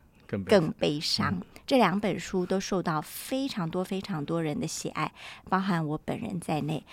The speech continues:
Speaker 2: 呃，我用一句话来形容他的书，叫做“没有逗点”，因为你一翻开，看了第一页，你就会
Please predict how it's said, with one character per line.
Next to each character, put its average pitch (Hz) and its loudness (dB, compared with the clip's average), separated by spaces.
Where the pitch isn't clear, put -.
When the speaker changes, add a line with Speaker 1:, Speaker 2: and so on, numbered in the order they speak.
Speaker 2:
呃， 170 -2
我 180 6
用 247 4
一 190 2
句 254 -2
话 233 0
来 160 0
形 170 -4
容 156 -2
他 175 -4
的 160 -2
书， 156 -6
叫 165 0
做 156 -2
“没 165 0
有 180 2
逗 - 0
点”， - -6
因 254 6
为 247 6
你 160 0
一 220 0
翻 190 -2
开， 175 -2
看 202 -2
了 180 0
第 170 -2
一 180 0
页， 165 2
你 156 -2
就 185 -2
会 - -2